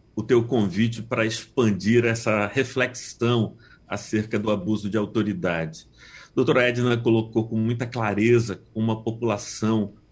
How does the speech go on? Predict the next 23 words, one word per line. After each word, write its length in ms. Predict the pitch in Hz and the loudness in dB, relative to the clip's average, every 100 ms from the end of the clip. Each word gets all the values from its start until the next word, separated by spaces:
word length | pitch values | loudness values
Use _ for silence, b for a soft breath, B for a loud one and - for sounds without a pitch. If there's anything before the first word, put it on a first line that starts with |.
| _ _ - - | _ _ -16 -4
em 140 | 110 | -4
situação 500 | - 117 107 - 113 | -4 -4 -4 0 0
mais 340 | 113 120 117 - _ _ _ - | 2 2 -2 -8 _ _ _ -6
vulnerável 880 | 127 123 104 98 113 117 98 92 - | -2 0 0 2 2 2 0 -6 -4
é 120 | 104 | -2
vítima 640 | 98 90 127 - 98 87 82 b b b - | -2 -2 -4 -2 -2 -2 -6 b b b -6
do 160 | 107 | 0
abuso 640 | 113 101 120 127 117 123 - - | 2 0 -2 -2 -2 -6 -10 -8
de 160 | 117 117 | -4 0
autoridade, 760 | 107 110 120 104 92 110 117 113 | 0 0 -2 -2 0 0 0 -4
principalmente 840 | - 165 160 - 117 104 107 - | -2 -2 -2 -2 -2 -2 -4 -8
das 120 | 113 | -12
forças 360 | - 113 113 - | -4 -4 -4 -8
policiais. 840 | - 107 107 - 92 87 - - b b b b | -2 0 0 0 -2 -4 -8 -16 b b b b
Mas 140 | 185 | -2
sabe, 300 | 160 156 151 | 2 0 0
Tony, 340 | 120 117 107 104 | 0 2 2 2
tem 140 | 180 | 0
uma 140 | 190 165 | 0 2
coisa 220 | 175 160 | 2 0
interessantíssima 920 | 156 202 220 - 160 117 180 160 143 | -4 -4 -4 -2 -2 -2 -4 -2 -4
acontecendo 500 | 120 196 196 214 226 | -2 -2 -2 0 -2
agora. 480 | 190 127 131 104 | 0 2 2 2